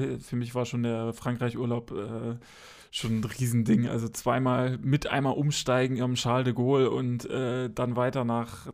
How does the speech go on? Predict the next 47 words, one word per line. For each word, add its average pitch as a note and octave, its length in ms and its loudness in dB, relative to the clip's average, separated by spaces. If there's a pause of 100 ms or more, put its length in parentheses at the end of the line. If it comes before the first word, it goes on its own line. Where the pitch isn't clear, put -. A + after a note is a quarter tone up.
Dings C3 220 -2
fliegen. B2+ 480 -4
Also A2 100 -4
wir G#2 80 -6
sind A#2 220 -2
dann G#2+ 100 -6
auch - 100 -12
geflogen, B2 460 -4
grundsätz-, A#2+ 400 -6
äh, A#2 540 -6
schlussendlich, A#2+ 640 -4
weil A#2 180 -2
wir A2 60 -4
dann A#2+ 160 -2
gesagt A#2 300 -4
haben, A#2 200 -4 (640)
da A#2+ 320 2
sind B2 240 0
wir B2 120 4
innerhalb A#2+ 380 2
von A#2 180 0
zwei B2 320 -2
bis A2+ 140 -4
drei C3 280 0
Stunden A#2+ 420 -2
da, A#2+ 240 0
anstatt A#2+ 560 -6 (800)
zwölf A#2+ 500 2
mit A#2+ 160 0
dem A#2+ 80 -2
Auto C3 440 -2
oder B2+ 220 2
sowas. C3 440 8 (120)
<laughs> G#3 540 2
Da B2 80 4
haben A#2 120 6
wir A#2+ 100 8
dann A#2 180 8
halt A#2+ 140 2
gesagt, B2+ 300 0
na C3 80 4
gut, C#3 260 -2
dann A#2 100 0
fliegen B2+ 300 0
wir A2 100 0
halt. A#2 260 0 (400)
Ähm, A#2+ 460 2